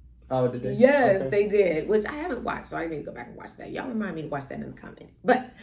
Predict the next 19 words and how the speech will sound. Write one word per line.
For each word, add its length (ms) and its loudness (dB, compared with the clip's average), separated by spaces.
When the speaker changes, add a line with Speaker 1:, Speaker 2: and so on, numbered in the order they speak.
Speaker 2:
um, 580 -6
Speaker 1:
Yeah, 140 -4
I 40 0
Speaker 2:
she, 20 0
Speaker 1:
remember 220 0
Speaker 2:
she's 80 2
Speaker 1:
when 100 -2
I 40 -6
Speaker 2:
doing 180 -4
Speaker 1:
got 100 -6
Speaker 2:
fantastic. 240 -2
Speaker 1:
into 180 -6
real 140 -2
estate, 360 -10
I 140 -8
would, 260 -10
used 220 -18
to 80 -20
see 160 -16